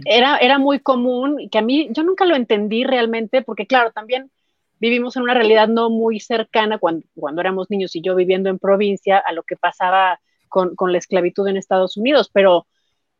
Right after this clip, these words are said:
era muy común que oías de, "Ay, algún tío o algo de, ¿cómo estás?". "Pues aquí como, trabajando como negro", pa-, ¿no?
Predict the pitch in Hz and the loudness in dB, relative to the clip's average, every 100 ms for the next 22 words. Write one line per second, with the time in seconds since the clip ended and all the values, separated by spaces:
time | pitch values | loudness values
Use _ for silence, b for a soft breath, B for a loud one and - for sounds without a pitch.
0 | _ - 220 247 254 240 220 233 254 247 | _ -2 0 0 0 0 0 2 0 2
1 | 226 226 269 320 311 240 220 135 190 208 | 2 4 2 2 0 0 0 0 -2 0
2 | 247 - 240 226 214 214 214 226 330 359 | -4 -2 2 4 4 0 -4 -2 -4 -2
3 | 302 302 - 262 - 320 - 269 233 220 | -4 -4 -8 -16 -8 -8 -6 -8 -8 -10
4 | _ _ - 285 285 349 359 - 226 220 | _ _ -2 -2 0 0 -2 -4 -6 -4
5 | 247 277 262 226 208 220 - 269 240 | -4 -2 0 -2 0 -2 -4 -4 -2